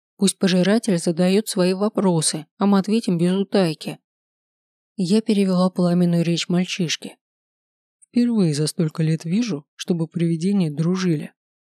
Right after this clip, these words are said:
задумчиво произнёс Саймон. «Ох, выходит, тебе больше века», изумилась я. Хорошо, что я успела сесть в кресло, иначе упала бы.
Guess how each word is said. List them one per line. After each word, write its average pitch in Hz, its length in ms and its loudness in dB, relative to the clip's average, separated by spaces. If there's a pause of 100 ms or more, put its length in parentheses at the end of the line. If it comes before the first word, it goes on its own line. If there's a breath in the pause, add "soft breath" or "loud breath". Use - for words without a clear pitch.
(140)
задумчиво 160 560 2
произнёс 165 480 -2
Саймон. 147 480 -6 (1000)
«Ох, 208 640 2
выходит, 220 540 2
тебе 220 220 0
больше 226 340 2
века», 196 540 0 (600)
изумилась 165 640 4
я. 165 380 -4 (460)
Хорошо, 220 320 2
что - 160 0
я 233 120 4
успела 220 360 2
сесть 190 260 -2
в - 60 -20
кресло, 202 540 -2 (200)
иначе 220 360 4
упала 202 480 0
бы. 156 180 -4